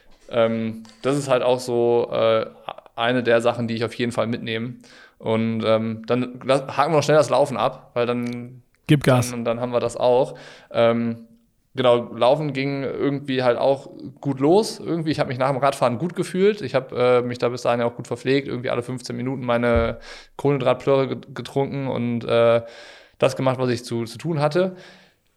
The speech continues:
Speaker 1: Dann bin ich losgelaufen und hatte von Laura so einen Korridor gekriegt, äh, zwischen drei fünfundvierzig und vier Minuten fünfzehn zu laufen und da halt auch irgendwie nicht zu sehr jetzt mal immer auf die Garmin zu gucken, sondern auch auf das Gefühl zu hören. Also wie sind die Beine, wie fühlt sich's an?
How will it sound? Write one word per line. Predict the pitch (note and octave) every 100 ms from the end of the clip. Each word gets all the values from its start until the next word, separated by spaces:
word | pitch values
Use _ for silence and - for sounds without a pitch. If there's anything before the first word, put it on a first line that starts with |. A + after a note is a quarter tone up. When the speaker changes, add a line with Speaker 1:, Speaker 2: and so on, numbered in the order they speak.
| -
Speaker 1:
Dann | C#3
bin | D#3+
ich |
losgelaufen | D3 F#3+ - D#3+ D#3+ E3
und | C#3+ C3+
hatte | C#3+ D3+ C#3
von | - C3+ C3 A#2+
Laura | B2+ C#3+ C#3
so |
einen | B2+
Korridor | B2 C#3 C#3+ C#3 C3+
gekriegt, | C3 - C#3 C3+ -
äh, | B2 A#2+
zwischen | - B2+ C3 B2+ B2 A#2+
drei | - B2
fünfundvierzig | B2+ C3+ B2 - D#3 D3+ C#3+
und | A#2+
vier | -
Minuten | C3 B2+ B2
fünfzehn | C#3+ F3 - E3+
zu | E3
laufen | D3+ D#3+ F3 F#3+ F#3
und | C3 B2+
da | B2+
halt | C3 C3
auch | B2 B2+ B2+
irgendwie | B2+ B2 B2 B2+
nicht | B2+ B2
zu | - D3+
sehr | C3+ B2 C3+
jetzt | B2+ A#2+ -
mal | B2+ A#2+ A#2+
immer | - C3+ A#2+
auf | -
die |
Garmin | A#2 A#2 D3+
zu | C#3+
gucken, | C#3+ C#3
sondern | B2 A#2+
auch | A#2+ A#2+
auf | A2
das | B2 -
Gefühl | - E3 F3+
zu | E3
hören. | D3 D3+ C#3+
Also | A2+
wie | B2
sind | A#2+ A#2
die |
Beine, | A2+ B2+ C#3 C3+ B2
wie |
fühlt | A#2+ C3
sich's | A#2+ -
an? | B2+ C3 C3+